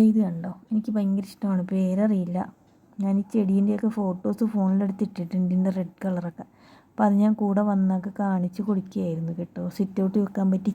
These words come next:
ചെറിയ ചെടികളെക്കുറിച്ച് എന്നോട് ചോദിച്ചപ്പോൾ ഞാൻ ആ ചെടീനെയൊക്കെ പറഞ്ഞു കൊടുത്തിട്ടുണ്ടായിരുന്നു. പക്ഷേ അത്രയും കാശൊന്നും നമ്മൾ എടുത്തിട്ടുണ്ടായിരുന്നില്ല.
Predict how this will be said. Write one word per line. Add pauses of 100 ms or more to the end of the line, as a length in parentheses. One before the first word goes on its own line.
ചെറിയ (100)
ചെടികളെക്കുറിച്ച്
എന്നോട്
ചോദിച്ചപ്പോൾ (840)
ഞാൻ
ആ (200)
ചെടീനെയൊക്കെ (720)
പറഞ്ഞു
കൊടുത്തിട്ടുണ്ടായിരുന്നു.
പക്ഷേ
അത്രയും
കാശൊന്നും
നമ്മൾ
എടുത്തിട്ടുണ്ടായിരുന്നില്ല.